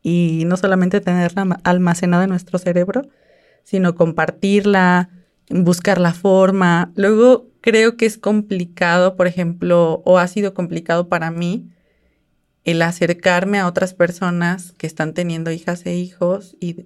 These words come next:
y como decirles, "Oye, ¿no, no crees que eso es estereotipo de género?". Porque también creo que depende mucho de tu contexto y de tu ritmo, ¿no? O sea, habrá gente que esté escuchando esto y que es algo muy nuevo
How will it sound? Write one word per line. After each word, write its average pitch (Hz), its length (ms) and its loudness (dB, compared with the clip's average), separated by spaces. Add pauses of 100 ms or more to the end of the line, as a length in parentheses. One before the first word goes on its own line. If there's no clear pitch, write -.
y 165 200 -16
como 160 180 -6
decirles, 175 320 -4
"Oye, 214 360 -4 (380)
¿no, 202 240 -2 (180)
no 214 180 0
crees 226 180 -4
que 247 100 -2
eso 247 120 0
es 254 100 -6
estereotipo 190 520 -6
de 185 80 -4
género?". 170 380 -6 (1400)
Porque 202 280 0
también 208 420 2
creo 226 280 0
que 214 340 2
depende 180 500 0
mucho 190 380 0
de 165 220 2
tu 160 200 -8
contexto 165 540 -4
y 185 40 2
de 160 80 0
tu 160 160 -6
ritmo, 170 420 -8
¿no? 165 220 -8
O - 40 -20
sea, 170 340 -14 (340)
habrá 180 640 0
gente 185 440 -2
que 160 600 -6
esté 175 240 -2
escuchando 180 600 -2
esto 180 220 0
y 180 60 -4
que 170 200 -4
es 165 140 -6
algo 165 240 0
muy 180 240 0
nuevo 202 640 0